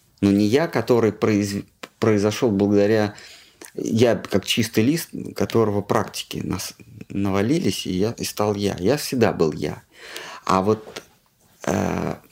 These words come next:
моё альтер-эго, то есть моё в-, подменное я,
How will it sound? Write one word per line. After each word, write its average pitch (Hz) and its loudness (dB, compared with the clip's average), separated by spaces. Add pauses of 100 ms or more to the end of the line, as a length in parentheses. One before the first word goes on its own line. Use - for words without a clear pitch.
(280)
моё 104 2
альтер-эго, 127 0
то - -14
есть - -12
моё 104 0
в-, - -16 (280)
подменное 107 2
я, 82 -2